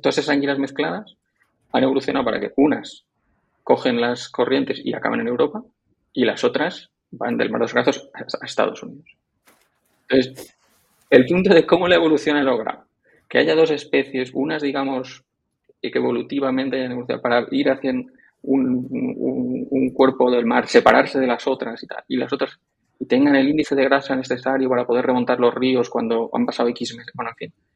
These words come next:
Es un equilibrio de esos, como con palillos, ¿no? Es decir, la evolución, estas cosas que, pues, si creyeses en, en el diseño inteligente y tal, dirías, pues que esto solo lo, por un lado dirías, esta complejidad solo la puede haber hecho alguien a propósito.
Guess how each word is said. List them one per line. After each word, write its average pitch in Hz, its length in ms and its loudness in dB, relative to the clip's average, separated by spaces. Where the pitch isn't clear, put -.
Es 196 140 2
un 170 100 4
equilibrio 160 380 6
de 147 60 6
esos, 143 300 -2
como 117 140 -4
con - 200 -2
palillos, 135 400 0
¿no? 131 80 -4
Es 139 40 -6
decir, 113 120 -6
la 113 80 -2
evolución, 117 400 -2
estas 143 260 -2
cosas 139 260 -4
que, 120 220 -8
pues, - 140 -8
si - 80 -2
creyeses 127 440 2
en, 123 160 0
en 123 200 -2
el 120 160 -4
diseño 123 240 -2
inteligente 123 460 -2
y - 20 -6
tal, 143 140 -2
dirías, - 240 -6
pues - 100 -20
que - 80 -18
esto - 160 -14
solo 131 240 0
lo, - 240 -2
por - 140 4
un 139 80 8
lado 156 100 6
dirías, 117 380 -2
esta - 180 -4
complejidad 147 460 -2
solo 135 180 -2
la 120 140 -2
puede 123 160 0
haber 113 140 0
hecho 117 200 -6
alguien 117 200 -4
a 107 80 -10
propósito. - 460 -14